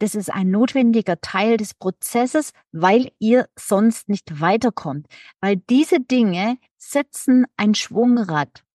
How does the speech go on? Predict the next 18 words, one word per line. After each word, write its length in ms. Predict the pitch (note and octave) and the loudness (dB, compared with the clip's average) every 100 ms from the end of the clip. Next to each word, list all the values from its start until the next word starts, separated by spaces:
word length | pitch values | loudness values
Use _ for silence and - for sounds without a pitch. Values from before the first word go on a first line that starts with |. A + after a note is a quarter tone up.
| - - | -10 -2
ganz 600 | G3 A#3 A#3+ B3 - - | 2 4 6 4 0 -8
langsam 680 | D3 D#3+ G3 A3 - A3 G#3+ | -4 0 2 0 0 -4 -4
und 160 | E3+ | -6
allmählich 800 | C#3 D#3 D#3 D#3+ F3 F3+ F#3 - | -6 -6 -6 -6 -6 -6 -8 -10
in 200 | E3+ E3 | -12 -10
Bewegung. 800 | D3+ D3+ C3 D#3+ F3 C#3 A#2 - _ _ _ _ | -8 -8 -4 0 0 -2 -8 -10 _ _ _ _
Und 240 | F3+ F3+ | -2 0
diese 240 | A3+ A3+ B3 | 0 0 0
Bewegung 720 | G#3 F3 D#3+ F#3 G#3+ B3+ A3+ | 0 0 0 2 2 4 4
müssen 300 | G3+ A#3 A3 | 4 2 2
wir 160 | G#3 G3 | 2 0
jetzt 240 | F#3+ - | -2 -4
hier 220 | - A3 | -4 -4
in 120 | - F#3 | -2 -4
diese 200 | F#3 G3 | -2 -4
Geschichte 500 | G3+ - F3 G3+ G3+ | -4 -4 -2 0 0
reinbringen. 520 | B3 B3+ F3 C#3 - _ _ _ _ _ _ _ _ _ _ _ F3 | 0 0 0 -2 -4 _ _ _ _ _ _ _ _ _ _ _ 0
Ja, 180 | F#3+ | 0